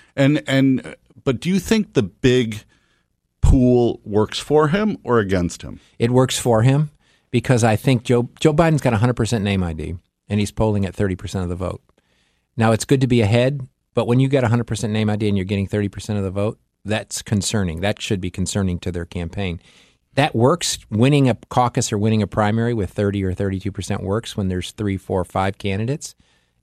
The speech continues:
Speaker 2: It gets very dicey when it's a one-on-one race, especially if it's somebody that's popular among the sort of Democratic left, very popular among the Democratic left. I think Biden would hope that this multi-candidate field, maybe not twenty candidates,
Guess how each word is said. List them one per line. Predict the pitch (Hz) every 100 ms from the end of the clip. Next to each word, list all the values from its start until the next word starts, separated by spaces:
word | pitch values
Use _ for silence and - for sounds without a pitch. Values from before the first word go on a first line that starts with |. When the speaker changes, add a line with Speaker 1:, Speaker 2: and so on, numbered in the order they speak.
| -
Speaker 2:
It | 117
gets | 135 -
very | 98 117 123 117
dicey | 98 104 104 - 87
when | 92 90
it's | -
a | 90
one-on-one | 92 95 90 87 90
race, | 82 87 107 101
especially | - 107 101 101
if | 90
it's | 95 -
somebody | 101 95 95 90 - _ -
that's | 92
popular | - 104 95 - 92 92
among | 92 92
the | 90 85 -
sort | - 101 87
of | 82
Democratic | 98 95 98 92 87
left, | 85 87 110 - _
very | 92 92
popular | 92 95 - 92
among | 92
the | 90
Democratic | 92 92 95 90 -
left. | 98 104 - _ _ -
I | 123
think | 123 175 170
Biden | - 113 131 139 139 135 _ _ _
would | - 107
hope | 98 - 120 156 - -
that | - 113 -
this | 120 117 - - - _
multi-candidate | 104 113 123 - 120 - 117 107 101 -
field, | 107 107
maybe | 131 135
not | 113 95
twenty | - 107 92
candidates, | 90 92 85 87 - -